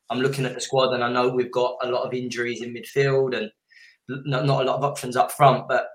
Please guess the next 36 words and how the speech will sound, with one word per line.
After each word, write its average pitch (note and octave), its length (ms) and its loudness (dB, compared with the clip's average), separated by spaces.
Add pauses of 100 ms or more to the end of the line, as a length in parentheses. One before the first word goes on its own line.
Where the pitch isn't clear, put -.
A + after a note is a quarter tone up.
(120)
I - 160 2
think C3 200 -2
left C3+ 260 0
back, - 280 4
when C#3+ 120 0
that C3 160 0
ball C3 180 2
goes A#2+ 240 2
out B2+ 260 4
there, A2+ 200 -4 (760)
whoever's C#3 360 4
playing A#2 260 2
out A#2 160 2
there, A2+ 160 -6
whether B2 180 -4
that A#2+ 180 2
be A#2 180 -6
Borna B2 500 0
or A#2 160 -2
that A#2+ 220 -2
be A2+ 280 -8
Yilmaz, A2 380 -2 (160)
I A2 140 -6
think B2 240 -10
we A2 100 -10
just A2 220 -14
look A2 240 -10
really A2 420 -10
limited. - 280 -8 (420)
And A#2 80 -4
I A2 60 -2
think C3 260 -6
you B2 80 -6
can G#2+ 160 -8
tell A2 320 0
that. A2+ 160 -2